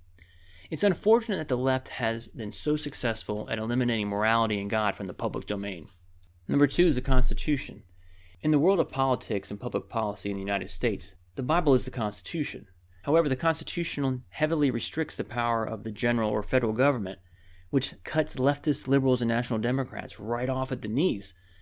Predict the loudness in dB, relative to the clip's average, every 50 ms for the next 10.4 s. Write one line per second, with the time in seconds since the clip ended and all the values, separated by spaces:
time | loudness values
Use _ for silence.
0 | -20 -20 -18 -8 0 2 2 2 4 2 0 2 4 2 6 6 4 6 6 4
1 | 4 6 2 0 0 -2 -2 0 0 0 0 -2 0 2 4 4 4 4 2 2
2 | 0 0 -2 -2 -4 -6 -4 -4 -4 -2 2 2 2 2 2 0 -2 -2 -4 -2
3 | -2 -4 -4 -4 -6 -8 -12 -18 -20 -20 -20 -20 -20 -20 _ -20 -20 -20 -20 -20
4 | -20 -14 -2 -2 0 2 2 0 0 -2 0 0 2 2 2 2 2 2 2 2
5 | 2 0 -2 -2 -4 -6 -8 -8 -8 -8 -6 -6 -8 -6 -6 -8 -8 -6 -8 -10
6 | -10 -10 -14 -16 _ _ -20 -20 -20 -20 -20 -20 _ -20 -20 -20 -20 -20 -10 -6
7 | -2 2 2 0 0 2 4 4 6 8 8 6 4 4 -2 -6 -2 2 4 4
8 | 4 4 2 0 0 2 0 0 0 0 0 0 0 0 0 0 0 -4 -2 -2
9 | -2 -2 -2 -2 -2 -2 0 -2 -2 -6 -2 -2 0 0 0 -2 -4 -6 -6 -6
10 | -6 -6 0 2 2 2 2